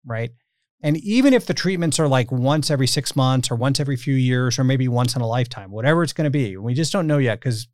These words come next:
'cause again, the population that's been studied has been fairly narrow in its scope. I think what's gonna happen is it's gonna be a lot like Spravato, where you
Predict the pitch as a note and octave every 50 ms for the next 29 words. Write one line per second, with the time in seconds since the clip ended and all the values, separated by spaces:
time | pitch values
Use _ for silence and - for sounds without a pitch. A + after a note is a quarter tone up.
0 | _ - - C3 B2 A#2+ C3+ C3 B2 A#2 A#2 A2+ B2 - B2+ B2 B2 A#2 A2+ -
1 | - - - C3 B2+ B2+ A#2+ A2+ A#2 A#2+ A2+ - - A2+ - - B2 A#2+ A#2 A#2
2 | A#2+ A#2+ A2+ - - B2 A#2+ A#2 A#2 A2+ A#2 A#2 B2+ B2+ B2+ B2+ A#2+ A2+ A2 A2+
3 | A2 G#2+ G2+ - - - - C3+ A#2+ G2+ - _ _ - - - - - - -
4 | - _ _ _ - - D3+ E3+ G3 F#3 F3 - - - G#3 G3+ D#3 B2 - C3
5 | B2+ - - C3+ A#2 G#2+ - - A2+ G2+ F#2+ - A2 G#2+ A2 A#2 A#2 B2 C3+ B2+
6 | - E3+ E3 D#3+ E3+ D3+ C#3+ C#3 C#3 - C3+ B2+ - - C#3 B2 B2+ B2 A#2+ A#2
7 | G#2+ G#2+ G#2 G#2+ A2 A2+